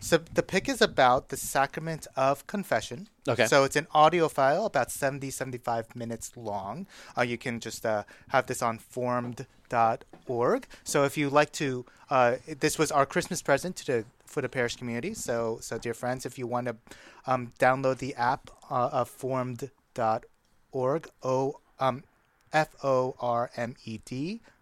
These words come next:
Speaker 1: dot O R G, the access code is eight, capital Z, capital V, four,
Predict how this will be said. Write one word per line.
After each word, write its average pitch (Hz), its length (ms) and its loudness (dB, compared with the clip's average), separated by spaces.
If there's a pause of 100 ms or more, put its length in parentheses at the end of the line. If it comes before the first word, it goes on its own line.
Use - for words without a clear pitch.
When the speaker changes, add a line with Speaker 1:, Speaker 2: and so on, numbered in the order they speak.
(140)
Speaker 1:
dot 117 240 2 (160)
O 120 300 0
R 107 160 -6
G, 127 400 -8
the 131 200 -10
access 127 560 -4
code 156 560 -4
is 113 240 -6 (440)
eight, 185 420 -6 (480)
capital 123 420 -2
Z, 120 500 -6 (500)
capital 110 420 -4
V, 110 600 -8 (520)
four, 143 640 -2